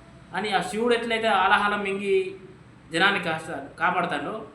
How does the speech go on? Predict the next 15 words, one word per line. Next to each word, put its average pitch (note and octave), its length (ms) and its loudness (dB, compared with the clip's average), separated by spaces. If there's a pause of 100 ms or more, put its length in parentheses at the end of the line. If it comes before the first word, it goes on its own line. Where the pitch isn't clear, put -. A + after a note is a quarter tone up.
(300)
అశోక్ A#3 240 -6
సార్ B3 200 2
కూడా A#3+ 160 4 (1300)
మా-, F3 220 -6
అట్లా G3+ 240 -6
మాట్లాడతానని A3+ 540 0
చెప్పేసి A3+ 280 -4
అనుకోవచ్చు A3 420 -2
కదా. F#3 140 4 (1400)
మాట్లాడకుండా A3+ 500 0 (140)
ఎవరికి A3 280 -2
ఇష్టం A3 160 -4
వచ్చినట్టు A3 300 -4
వాడు A3 180 0
మాట్లాడతాడు. E3+ 460 -2